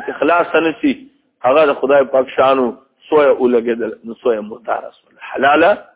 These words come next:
نه ده. ځکه ستا دا فعل په ځان کې مباح نه ده. ځکه ستا دغه فعل خو ذبح اختیاري نه و، بلکې ذبح اضطراري وه.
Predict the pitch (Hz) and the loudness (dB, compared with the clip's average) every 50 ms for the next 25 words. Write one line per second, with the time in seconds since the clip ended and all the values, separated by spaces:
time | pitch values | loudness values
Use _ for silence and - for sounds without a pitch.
0 | _ _ _ _ _ _ _ _ _ 104 101 101 _ _ _ - _ _ _ _ | _ _ _ _ _ _ _ _ _ -18 -18 -18 _ _ _ -20 _ _ _ _
1 | _ - 143 143 - 175 143 - - 269 294 302 285 277 247 208 - 302 311 330 | _ -8 -6 -2 -2 -2 -2 0 0 2 2 4 4 2 2 2 2 2 2 0
2 | 320 - - 240 208 262 285 294 285 285 - 226 214 208 196 190 262 285 240 247 | 0 0 0 0 2 2 2 0 0 0 -2 0 2 2 2 2 4 2 4 4
3 | 285 330 330 294 - - - - - _ _ _ _ _ _ _ - 143 139 - | 4 2 2 2 0 -2 -4 -6 -20 _ _ _ _ _ _ _ -6 -4 -2 -2
4 | 185 - _ - 269 302 320 311 302 269 247 247 220 - - 294 330 339 330 311 | -4 -4 _ -2 0 2 2 2 2 2 2 2 0 0 0 0 2 2 2 2
5 | - - 247 262 294 302 277 220 196 277 302 302 302 277 247 233 214 - - - | 2 4 4 6 6 6 4 2 2 0 0 2 2 2 2 0 -2 -4 -4 -2
6 | 226 156 - 214 233 277 277 285 330 339 330 302 269 254 - - 220 208 240 262 | 0 2 2 2 2 2 2 4 4 4 4 4 2 0 2 0 0 2 2 2
7 | 247 233 214 196 - - - 185 185 196 202 226 254 240 202 143 - | 4 4 2 0 -2 -2 0 2 2 2 4 4 2 2 2 0 -2